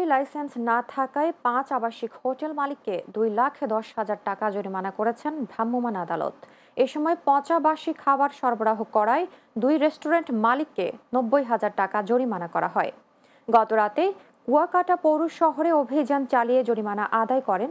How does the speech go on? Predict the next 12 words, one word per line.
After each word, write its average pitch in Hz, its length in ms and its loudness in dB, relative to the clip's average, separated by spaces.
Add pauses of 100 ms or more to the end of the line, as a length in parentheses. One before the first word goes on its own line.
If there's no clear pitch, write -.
(120)
নির্বাহী 220 420 -2
ম্যাজিস্ট্রেট 254 560 -2 (160)
ও - 20 4 (180)
সহকারী 269 500 0
কমিশনার 214 540 -2 (140)
ভূমি 254 300 0 (480)
আবু 233 260 2
বক্কর 196 260 -4 (100)
সিদ্দিকী। 180 440 -4 (480)
পর্যটকদের 320 580 2
সেবা 330 320 2
নির্বিঘ্ন 277 440 0